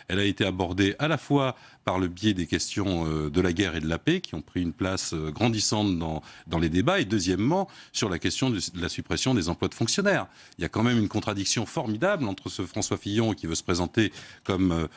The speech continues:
euh, un homme de l'ordre et de la sécurité, mais qui veut supprimer,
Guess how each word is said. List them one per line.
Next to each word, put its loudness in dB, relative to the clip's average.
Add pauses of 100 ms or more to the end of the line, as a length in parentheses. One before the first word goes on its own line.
(200)
euh, 0
un 2
homme 2
de 2
l'ordre 0
et -2
de -4
la -2
sécurité, -2
mais 2
qui -4
veut 2
supprimer, 0